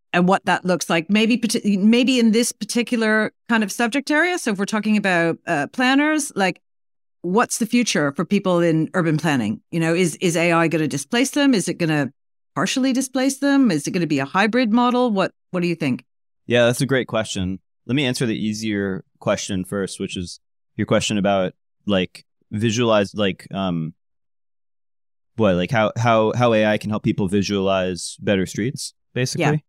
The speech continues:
Speaker 2: And that's, that's actually very, very much pertinent to what we were, we were just discussing. Like, one of the, one of the things that really, uh, heavily influenced, um, and continues to influence the way I, like, make these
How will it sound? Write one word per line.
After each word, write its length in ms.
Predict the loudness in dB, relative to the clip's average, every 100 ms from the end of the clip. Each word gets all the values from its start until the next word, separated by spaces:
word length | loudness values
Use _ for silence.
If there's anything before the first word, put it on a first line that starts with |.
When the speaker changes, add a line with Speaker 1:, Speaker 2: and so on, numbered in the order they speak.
| _ _ _ _ _ _
Speaker 2:
And 120 | 4 6
that's, 280 | 4 0
that's 320 | 2 2 4 0 2
actually 340 | 0 4 4
very, 280 | 6 4 2 -4 _ _ _ _
very 280 | 4 8 8
much 360 | 6 2 -4 -8 -2
pertinent 400 | 2 4 4 2
to 60 | 2
what 140 | 2
we 80 | 2
were, 100 | 2
we 120 | 4
were 100 | 4
just 260 | 2 -2 -4
discussing. 680 | -4 2 0 2 -2 -2 -2
Like, 360 | -4 -4 -8 _ _ _ _ _ _ _ -8
one 240 | 0 2
of 80 | 4
the, 140 | 2
one 180 | 2 0
of 80 | 2
the 60 | 0
things 260 | 0 -2
that 100 | -2
really, 640 | -2 0 0 0 0 0 -2
uh, 400 | 0 2 2 -2 -4 _ _ _ _
heavily 540 | 2 4 6 4 4 2
influenced, 800 | -2 -2 -2 -2 -4 -8 -10 -20 _ _ _ _ _ _ _ _ _ _
um, 280 | 2 2 4
and 120 | 2
continues 420 | 0 4 4 4 2
to 80 |
influence 520 | -2 0 -2 -2 -4 -2
the 120 | 0
way 180 | 2 2
I, 100 | 2
like, 300 | 0 -2 -2
make 240 | -2 0
these 400 | -2 -2 -4